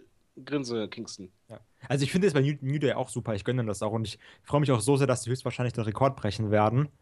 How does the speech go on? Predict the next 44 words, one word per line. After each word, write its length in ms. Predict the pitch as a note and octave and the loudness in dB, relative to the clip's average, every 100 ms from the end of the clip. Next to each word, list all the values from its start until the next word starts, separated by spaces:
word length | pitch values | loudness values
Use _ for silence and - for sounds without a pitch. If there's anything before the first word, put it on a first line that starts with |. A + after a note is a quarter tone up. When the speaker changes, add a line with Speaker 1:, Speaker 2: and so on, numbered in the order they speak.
| _ _ _ | _ _ _
Speaker 2:
Also 140 | A2+ - | -6 -2
es 120 | B2 | 0
ist 60 | C#3 | 2
einfach 380 | A#2+ A#2+ F#2 | 4 2 2
wirklich 300 | A#2+ B2+ A2 | 0 2 0
so, 120 | - B2+ | 2 2
so 140 | A#2+ | 2
geil. 180 | G#2+ A#2 | 4 2
Ich 140 | G#2 | 2
gönne 220 | B2 B2 | 2 2
allen 280 | - C3+ B2+ | 2 2 4
dreien 300 | A#2 A2+ A2+ | 4 2 2
das, 180 | A2+ A#2+ | 0 0
weil 80 | A2 | -4
ich 80 | - | 0
alle 140 | B2 | 0
drei 200 | A2+ A2+ | 4 4
s-, 200 | G#2+ A2 - | 2 -2 -8
extrem 500 | A#2 - - C3 A#2 | -8 -8 0 2 2
mag. 340 | A2 B2+ - _ _ _ _ _ - | 0 0 -4 _ _ _ _ _ 0
Aber 200 | A2 A2+ | 2 4
damals 320 | C3+ E3 F#3 | 4 4 2
so 60 | C#3 | 2
der 100 | C#3+ | 4
Moment, 260 | C3 C#3+ | 4 4
dass 120 | B2+ | 2
einfach 240 | B2 B2 B2 | 0 -2 -2
ein 120 | B2 | -2
Kofi 320 | - E3+ - | 2 2 2
Kingston, 640 | C#3+ D3+ D3+ - - C#3+ C3+ _ _ | 0 2 2 0 -2 0 0 _ _
C 280 | - - D#3+ | -10 2 4
M 180 | D3+ C3 | 4 4
Punk 320 | C#3 D3 C3 | 2 2 2
und 200 | E3 B2+ | 2 4
Randy 260 | C#3 B2+ | 4 6
Orton, 340 | A2+ C3+ C3+ A2 | 6 4 2 0
der 140 | G#2 | 0
ja 80 | G#2 | 0
in 80 | G#2 | -2
zweitausendneun 1160 | - B2 B2 A#2+ A#2+ A#2+ A2 A#2 A#2+ B2 A#2 - _ _ - G#2 A#2 | -2 0 0 2 0 0 0 4 4 4 0 -4 _ _ -16 -14 -2
Megastar 960 | A#2+ A#2+ B2+ D3+ A2+ G2 - G#2 G2 G#2+ | 4 6 8 8 6 2 0 0 2 2
war, 320 | A2 C#3 - _ _ _ _ - | 4 2 -2 _ _ _ _ 0
rausschmeißen 520 | A#2+ - C3+ C3 C3+ | 0 2 0 0 2
darf, 360 | B2+ C3+ C#3+ | 4 4 2